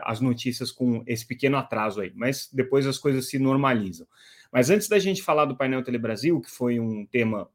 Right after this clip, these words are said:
é, importante, que tem muita notícia relevante aqui pra gente destacar, é, vamos começar com o balanço da Oi, que acabou sendo publicado, é, na noite de ontem, na, na noite dessa quarta-feira, né, no dia quatorze, e que por isso mesmo,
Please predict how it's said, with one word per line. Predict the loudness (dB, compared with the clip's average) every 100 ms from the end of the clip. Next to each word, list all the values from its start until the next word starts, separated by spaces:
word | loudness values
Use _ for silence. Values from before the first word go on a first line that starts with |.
| -8
é, | -6 -2
importante, | -2 4 2 4 4 4 0
que | -6
tem | -2 0 -2 -10
muita | 2 2 4
notícia | 2 0 -4 -2 -4 -4 _
relevante | 2 2 4 0 -2
aqui | -10
pra | -8 -6
gente | -6 -8
destacar, | -14 -10 -10 -2 -2 -2 -8 -20 -20 _
é, | 0 2 4
vamos | 4 4 6 6 6 4
começar | 0 2 2 0 -2 -2
com | -4
o | 0
balanço | 2 2 -2 -2
da | 0
Oi, | 2 2 0
que | -2
acabou | -6 -4 -4 -6
sendo | -4 -6
publicado, | -6 -8 -8 -2 -2 -2 -8 _ _ _
é, | -10 -8 -8
na | -8 -4
noite | 0 0 0 -4
de | -2
ontem, | 0 -2 -4 -6 -6
na, | -10 -10 -8
na | -6
noite | -2 -4 -4
dessa | -6 -6
quarta-feira, | -6 -6 -6 0 0 2
né, | -2
no | -4
dia | -4 -8
quatorze, | -8 -4 -2 -2 -4 _ _ _ -12
e |
que | -12 _
por | 0
isso | 0 0 0
mesmo, | 2 2 0 -4